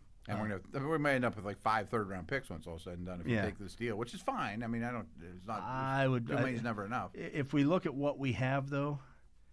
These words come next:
Speaker 2: we've got thirty-five, fifty-five, sixty-eight, eighty-seven, one twenty-eight coming up.
Speaker 1: Very nice.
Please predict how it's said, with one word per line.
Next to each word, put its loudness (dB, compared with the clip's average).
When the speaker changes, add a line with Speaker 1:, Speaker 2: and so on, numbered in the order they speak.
Speaker 2:
we've 4
got 6
thirty-five, 6
fifty-five, 4
sixty-eight, 0
eighty-seven, 0
one 0
twenty-eight -2
coming -4
up. -2
Speaker 1:
Very -2
nice. -6